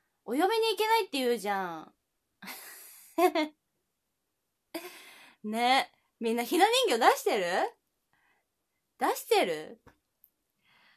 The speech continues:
あ、男性はあれか、五月人形か。でも五月、五月人形、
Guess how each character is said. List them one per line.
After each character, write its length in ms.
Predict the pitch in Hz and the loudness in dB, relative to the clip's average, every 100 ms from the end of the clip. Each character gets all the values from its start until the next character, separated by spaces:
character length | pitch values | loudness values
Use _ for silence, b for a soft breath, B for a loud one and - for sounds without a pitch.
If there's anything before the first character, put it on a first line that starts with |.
| b | b
あ、 220 | - 190 185 | -18 -14 -2
男 260 | 240 349 | 2 2
性 160 | 392 392 | 4 4
は 100 | 359 | 4
あ 60 | |
れ 100 | 339 | 4
か、 200 | 330 320 | 2 2
五 140 | 226 233 | 2 0
月 220 | 285 269 | -2 -2
人 200 | 294 269 | 0 0
形 140 | 190 | -4
か。 300 | 175 147 - - _ _ - | -10 -14 -14 -20 _ _ -4
で 80 | 392 | -2
も 100 | 294 | 0
五 140 | 226 | 0
月、 140 | 381 480 _ _ b b _ | -2 -4 _ _ b b _
五 120 | 240 | -6
月 220 | 339 440 494 508 523 415 | -4 -4 -4 -4 -2 -2
人 80 | |
形、 640 | 302 233 214 196 190 180 | 0 0 0 -2 -4 -8